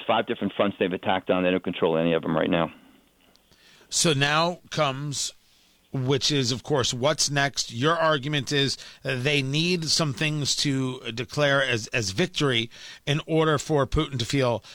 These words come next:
Speaker 2: uh, satisfied, and that would be the giving up of basically an, an entire city that has, has a rich history and is, every report has shown, Mariupol, uh, sometimes referred to as Mariupol, has just been, uh, d-,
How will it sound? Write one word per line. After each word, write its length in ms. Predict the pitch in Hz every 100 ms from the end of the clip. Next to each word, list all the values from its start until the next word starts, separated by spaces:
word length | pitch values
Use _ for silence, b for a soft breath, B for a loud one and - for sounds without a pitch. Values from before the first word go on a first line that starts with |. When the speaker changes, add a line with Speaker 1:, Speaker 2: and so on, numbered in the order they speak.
| B
Speaker 2:
uh, 280 | 120 131 127
satisfied, 840 | - 165 135 120 - 123 117 139 143
and 200 | 127 127
that 180 | 131
would 140 | 139 127
be 320 | 127 123 117 B B
the 120 | 127 160
giving 300 | 190 175 175
up 120 | 151
of 120 | 147
basically 640 | 190 226 185 156 143 143 147
an, 200 | 143 151
an 120 | 147
entire 520 | 147 135 156 175 165
city 340 | 139 - 202 165
that 160 | 139
has, 220 | 127 151 147
has 340 | 131 135 127
a 60 | 131
rich 260 | 196 -
history 420 | 196 180 170 147
and 140 | 131 123
is, 160 | 113 B B B -
every 240 | 185 165
report 400 | 139 - 220 254
has 100 | 160
shown, 460 | - 143 117 107 123
Mariupol, 520 | 135 131 110 107 90 B B B
uh, 260 | 131 135 123
sometimes 400 | - 143 139 117
referred 220 | 113 123
to 60 | 120
as 100 | 117
Mariupol, 440 | 156 147 135 120 B B
has 320 | - 190 180
just 320 | 127 196 156 -
been, 300 | 165 135 143
uh, 320 | 127 131 139 160
d-, 140 | 135